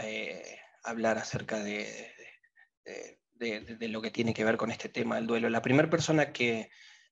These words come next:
que se me vino a la cabeza es Mabel Wyckoff. Ella es una persona, es un gran profesional. Eh, estábamos hablando, eh,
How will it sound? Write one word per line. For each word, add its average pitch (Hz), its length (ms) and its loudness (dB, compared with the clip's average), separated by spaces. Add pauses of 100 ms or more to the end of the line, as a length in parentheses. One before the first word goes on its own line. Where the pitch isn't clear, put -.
que - 120 -8
se - 160 -4
me 120 80 2
vino 135 180 4
a 139 40 6
la 131 120 4
cabeza 139 480 2 (360)
es 127 120 0
Mabel 117 260 4
Wyckoff. 110 460 -2 (540)
Ella - 100 -8
es 156 100 0
una 147 160 6
persona, 151 600 4
es - 220 -8
un 117 120 0
gran 135 200 4
profesional. 120 760 -2 (460)
Eh, 110 540 0 (220)
estábamos 127 520 6
hablando, 113 640 4 (440)
eh, 95 500 -2